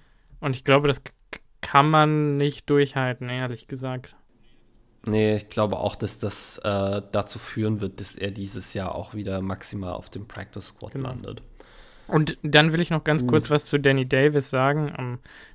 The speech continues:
Speaker 1: Wisconsin Wide, Wide Receiver, sechs Fuß eins groß, zweihundert Pfund. Äh,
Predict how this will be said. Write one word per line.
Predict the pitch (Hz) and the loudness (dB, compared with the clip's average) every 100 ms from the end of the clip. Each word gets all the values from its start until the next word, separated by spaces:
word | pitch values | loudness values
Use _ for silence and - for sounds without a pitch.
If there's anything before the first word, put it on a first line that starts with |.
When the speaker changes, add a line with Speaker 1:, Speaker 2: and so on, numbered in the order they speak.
| - | -4
Speaker 1:
Wisconsin | 131 - 156 - 156 | 0 4 4 4 4
Wide, | 143 147 - | 6 6 4
Wide | - 147 139 151 156 | -8 2 4 4 2
Receiver, | 143 156 151 147 | -4 -2 2 4
sechs | 143 147 | 2 0
Fuß | - 131 | -6 -6
eins | - 143 160 - | -2 0 -2 -4
groß, | 143 147 151 | 0 2 0
zweihundert | - - 139 139 120 | -6 -4 -2 -2 -4
Pfund. | - 131 143 143 - | -6 -4 -2 -4 -6
Äh, | 131 127 | -6 -6